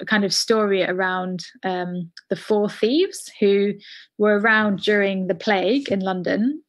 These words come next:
um, and were kind of going round sort of looting people's homes, that, people who had died, and robbing people when they were sick. And,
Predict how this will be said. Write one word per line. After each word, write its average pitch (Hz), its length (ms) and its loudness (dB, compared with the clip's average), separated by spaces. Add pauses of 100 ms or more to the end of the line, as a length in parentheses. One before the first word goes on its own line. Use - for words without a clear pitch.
um, 190 400 -2 (200)
and 196 440 -2
were 202 120 0
kind 214 220 2
of 202 160 -4
going 220 320 4
round 196 400 0
sort - 140 -2
of 180 60 -6
looting 190 560 0
people's 185 580 -4 (180)
homes, 185 500 0
that, - 340 -6
people 196 220 -2
who 190 140 0
had 175 120 -2
died, 196 500 2
and 180 220 -2
robbing 190 300 0
people 180 320 0
when 185 140 0
they 226 60 -2
were 180 80 -2
sick. - 420 -2 (680)
And, 190 540 -2